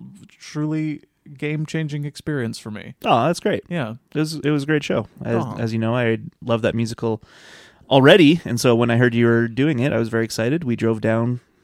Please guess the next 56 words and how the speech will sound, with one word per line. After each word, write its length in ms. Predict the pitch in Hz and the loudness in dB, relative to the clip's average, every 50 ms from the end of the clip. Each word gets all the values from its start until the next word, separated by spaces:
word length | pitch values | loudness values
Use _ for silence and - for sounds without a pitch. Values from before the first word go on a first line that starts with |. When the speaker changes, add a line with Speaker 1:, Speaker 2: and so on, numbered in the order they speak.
| _ _ _ 139 - - - - - - | _ _ _ -16 -16 -16 -18 -20 -18 -10
Speaker 2:
to 240 | - 120 113 110 107 | -4 -2 -2 -2 -2
see 240 | - - 107 117 | -4 -4 -4 -4
it, 180 | 135 156 180 147 | -4 -4 -6 -4
the 300 | 131 113 107 107 107 107 123 | -2 -2 0 0 0 0 -2
opening 60 | 143 220 - 156 165 | -2 0 0 0 2
Speaker 1:
Opening 40 | 151 | 2
night. 280 | 151 - 117 131 - - | 2 2 2 2 0 -2
Speaker 2:
night. 80 | 131 | -2
Speaker 1:
Yeah, 180 | 135 170 190 151 | -4 -2 -2 -2
that 140 | 127 135 151 | -2 -2 0
was 160 | 165 156 123 | -2 -2 -2
really 260 | 123 127 135 135 127 120 | 0 0 0 0 0 -2
great. 300 | 120 - 117 113 101 - _ | -4 -6 -6 -6 -8 -8 _
It 40 | - | -10
was 200 | 123 120 113 - | -8 -8 -8 -6
really 200 | 131 135 123 123 | -6 -4 -4 -2
great 100 | 113 127 | 0 0
Speaker 2:
Yeah. 80 | 135 120 | 0 0
Speaker 1:
to 60 | 98 | 0
see 140 | 95 - 123 | -4 -6 -8
some, 380 | - - 110 110 110 107 117 - - | -10 -10 -12 -12 -12 -14 -16 -18 -18
uh, 220 | - 131 107 104 107 | -14 -14 -12 -14 -12
friendly 300 | - - 120 113 113 113 | -10 -8 -8 -8 -8 -8
faces 340 | - 120 117 107 - 117 110 | -6 -6 -6 -6 -8 -8 -6
in 60 | 110 113 | -4 -2
Speaker 2:
I'm 80 | 117 110 | 0 0
Speaker 1:
the 60 | 110 | 0
Speaker 2:
just 100 | 113 - | -2 0
Speaker 1:
audience. 20 | |
Speaker 2:
sad 200 | - 127 117 117 113 | 2 2 2 4 4
that 120 | 113 90 | 4 2
we 100 | 98 113 110 | 2 0 0
couldn't 360 | - 127 107 110 104 - - | 0 0 0 -2 -2 -4 -4
stay 260 | - - 113 113 120 | -2 0 2 4 4
a 40 | 117 | 4
bit 160 | 113 - - | 2 0 2
longer, 320 | 117 120 131 143 165 185 175 | 2 2 2 2 2 0 0
but, 240 | 123 113 104 98 - _ _ _ _ _ _ - | 0 0 -2 -2 -4 _ _ _ _ _ _ -8
uh, 300 | 117 113 110 107 107 104 | -6 -4 -2 -2 -2 -2
my 160 | 107 110 110 | -2 -2 -2
<laughs> 80 | 110 110 | -2 -2
life 180 | 113 110 - - | -2 -2 0 0
is 280 | 151 123 123 - - - - - - | 0 2 0 -2 -4 -8 -14 -10 -4
Speaker 1:
Yeah. 220 | 170 180 160 127 - - | -2 -2 -2 -4 -2 -2
Speaker 2:
a 100 | - 160 | 2 2
nightmare. 360 | 196 208 151 143 113 110 - - - - _ - | 4 4 2 0 -2 -4 -6 -10 -18 -14 _ 2
Um, 320 | 127 131 131 131 131 131 - | 4 6 8 6 6 4 4
<laughs> 60 | 622 622 640 622 - 605 622 539 539 554 523 - - - - - - - - - - - - - - - - _ _ - - - _ - - - _ _ - - _ _ - - - _ _ _ _ _ - - - - | 0 -2 -2 -2 -2 -2 0 -4 -4 -4 -6 -6 -2 0 0 2 2 0 0 2 2 2 2 2 -2 -10 -10 _ _ -12 -12 -12 _ -10 -10 -10 _ _ -20 -20 _ _ -14 -14 -14 _ _ _ _ _ -16 -8 0 2
Speaker 1:
You 80 | 190 | 4
have 100 | 214 165 | 4 4
a 40 | 147 | 6
Speaker 2:
I 20 | |
mostly 260 | 190 208 202 135 202 190 | 6 6 6 6 6 6
Speaker 1:
bright 40 | |
Speaker 2:
mean, 100 | 180 180 | 6 6
Speaker 1:
spot. 220 | 170 135 139 143 | 4 2 0 -2